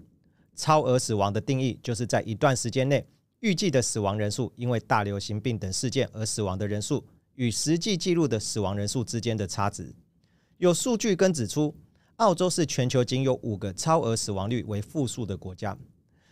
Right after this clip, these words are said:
那主要的原因是因为疫苗接种率比较高，所以澳洲在疫情期间的死亡人数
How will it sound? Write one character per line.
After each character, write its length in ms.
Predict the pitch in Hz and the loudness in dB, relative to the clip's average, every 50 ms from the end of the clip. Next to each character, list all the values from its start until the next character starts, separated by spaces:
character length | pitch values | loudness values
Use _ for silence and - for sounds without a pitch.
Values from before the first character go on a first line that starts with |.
| _ _ | _ _
那 80 | - 330 | -4 -4
主 220 | - - 151 139 | 0 2 4 6
要 160 | 170 220 196 | 6 6 6
的 100 | 165 151 | 6 4
原 220 | 127 123 123 120 127 | 4 4 2 2 2
因 140 | 135 139 | 0 -2
是 160 | 139 - 143 - | -2 -2 -2 -2
因 180 | 101 131 131 | -2 0 0
为 160 | 127 113 - - - - _ _ _ _ | 0 0 -2 -4 -12 -20 _ _ _ _
疫 140 | - 185 160 | 2 4 4
苗 200 | 135 117 113 117 | 6 4 4 4
接 160 | - 139 127 | 2 2 2
种 160 | 120 131 123 | 2 2 2
率 140 | 131 127 104 | 2 0 0
比 180 | - - 87 | -2 -6 -4
较 160 | 82 - 117 101 | -2 0 -2 0
高， 280 | - 110 107 107 - - - _ | 2 2 2 2 0 -6 -16 _
所 200 | - - - 127 | -8 -2 0 2
以 200 | 147 135 107 92 - - _ - | 2 2 0 -4 -8 -16 _ 0
澳 180 | 143 135 120 | 2 2 2
洲 160 | 104 123 123 | 2 0 0
在 180 | 113 131 110 - - | 2 0 0 0 0
疫 100 | 139 120 | -2 -2
情 160 | - 110 104 | 0 -2 -2
期 140 | - 110 101 | -2 -2 -2
间 120 | 120 120 | -2 -2
的 80 | 113 107 | 0 -2
死 200 | 101 - - 110 | -2 -4 -4 -4
亡 160 | 92 92 98 | -2 -2 -2
人 100 | 101 98 | -4 -4
数 200 | 101 - 131 | -2 -4 -4